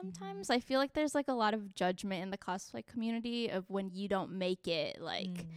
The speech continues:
Speaker 1: are you, like, a cosplayer? Like, you're not even making anything. But I guess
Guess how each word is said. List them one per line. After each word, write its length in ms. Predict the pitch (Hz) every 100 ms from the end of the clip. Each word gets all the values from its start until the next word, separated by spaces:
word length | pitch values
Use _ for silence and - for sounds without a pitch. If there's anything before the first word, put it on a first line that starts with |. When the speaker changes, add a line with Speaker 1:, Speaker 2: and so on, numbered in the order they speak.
| - - - -
Speaker 1:
are 100 | 196
you, 220 | 208 208
like, 180 | 208 202
a 60 | 180
cosplayer? 880 | - 175 180 - 220 214 214 208 208
Like, 240 | 185 -
you're 80 | 214
not 140 | 208
even 220 | 196 190 180
making 340 | 185 233 233
anything. 600 | 240 247 - 262 262 262
But 260 | 214 175 - - - - _ _ _ _ _ - - _ -
I 120 | 220
guess 460 | 240 247 254 -